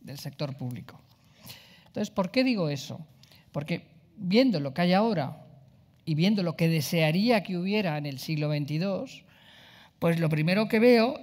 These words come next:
es que en el pib que tenemos ahora, que estamos en el uno tres, uno cuatro, pues, eh, sería bueno que estuviéramos como los países más desarrollados,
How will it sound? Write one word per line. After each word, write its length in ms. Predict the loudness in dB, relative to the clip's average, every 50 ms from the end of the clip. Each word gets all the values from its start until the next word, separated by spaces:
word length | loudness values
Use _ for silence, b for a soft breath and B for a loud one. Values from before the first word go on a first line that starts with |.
| -8
es 300 | -4 -2 0 0 0 -2
que 580 | -2 -2 2 4 6 6 6 6 4 2 B B B B B B B B B _ _ _ _
en 500 | -2 0 0 2 2 2 0 0 0 -2
el 1000 | -2 -2 -2 -2 -2 -2 -4 -4 -6 -6 -8 -8 -8 -8 -8 -8 -8 -8 -10 -10 -10 -4
pib 260 | 0 0 0 0 0
que 120 | -2 -4 -2
tenemos 320 | -2 -2 -2 -2 -2 0
ahora, 640 | 2 2 4 2 2 2 0 0 -2 -4 -8 -14 -16 -14
que 60 | -14
estamos 380 | -10 -8 -8 -6 -6 -8 -10 -10
en 100 | -10 -8
el 140 | -8 -8
uno 220 | -8 -6 -8 -8 -6
tres, 240 | -6 -6 -6 -6 -6
uno 160 | -6 -6 -6
cuatro, 500 | -4 -2 -2 -2 -2 -4 -8 -8 -8 -10 B B B B B B B B B B B _ _
pues, 340 | -6 -4 -4 -4 -4 -6 -6 -4
eh, 320 | -4 -2 -4 -4 -4 -6
sería 300 | -8 -8 -8 -6 -6 -6
bueno 260 | -4 -4 -2 -2 -4 -4
que 60 | -6
estuviéramos 640 | -8 -8 -4 -2 0 0 0 0 -4 -4 -6 -10 B B B B B B _
como 220 | _ -12 -10 -8 -8
los 500 | -8 -10 -10 -12 -18 -20 -20 -20 -20 -20 -20 _ _ _ _
países 840 | -6 -2 -2 -2 -2 -2 -2 -2 -2 -2 -4 -6 -8 -10 -10 -12 -12 -8
más 220 | -6 -4 -4 -4 -6
desarrollados, 840 | -6 -8 -8 -6 -4 -2 2 2 2 2 2 0 -4 -6 -8 -14